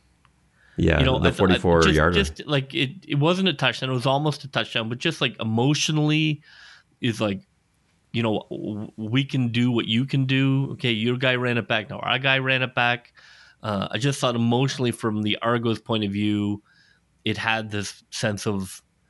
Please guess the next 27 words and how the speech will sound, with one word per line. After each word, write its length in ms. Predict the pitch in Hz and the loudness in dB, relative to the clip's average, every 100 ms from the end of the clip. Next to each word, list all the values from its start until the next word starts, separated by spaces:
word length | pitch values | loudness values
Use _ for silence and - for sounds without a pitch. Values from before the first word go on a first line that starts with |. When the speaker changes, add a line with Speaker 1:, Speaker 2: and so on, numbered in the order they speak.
| _ _ _ | _ _ _
Speaker 2:
we're 120 | 123 131 | -2 -2
still 300 | - 143 127 | 0 0 2
in 160 | 131 | 2
this 240 | 107 98 - | 0 -4 -8
thing. 260 | 101 98 | -10 -6
We, 100 | 101 | -4
you 60 | 104 | -2
know, 80 | 101 | -2
we're, 300 | 107 110 104 | 0 0 -2
this, 260 | 107 113 - | -2 -4 -4
this 240 | 117 104 | -6 -4
thing 180 | 123 117 | -2 -2
is 120 | 101 | -2
not 200 | 113 101 | -2 0
over. 420 | 104 98 101 98 - | -2 -2 -2 -4 -6
And, 520 | 104 101 98 98 95 - _ _ _ _ - | -6 -4 -6 -8 -10 -14 _ _ _ _ -8
um, 440 | 104 98 95 95 - | -2 0 0 -2 -6
yeah, 160 | 139 160 | 0 0
it 40 | 120 | 0
was 140 | 110 | -4
re-, 180 | 110 131 | -2 2
it 40 | |
was 160 | 139 131 | 2 2
really 240 | 120 160 127 | 2 2 2
big, 260 | 120 151 | 0 0
I 80 | 107 | -2
think 420 | 98 104 101 101 | -2 -4 -4 -8